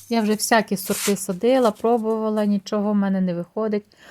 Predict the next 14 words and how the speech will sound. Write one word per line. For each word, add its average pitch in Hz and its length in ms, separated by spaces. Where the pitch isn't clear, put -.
А 240 80
то 247 200
не 247 120
сорт - 360
винний, 170 360
то 185 140
винний 190 340
те, 220 160
що 208 160
я 185 160
не 185 140
маю 196 320
таких 190 440
умов. 180 380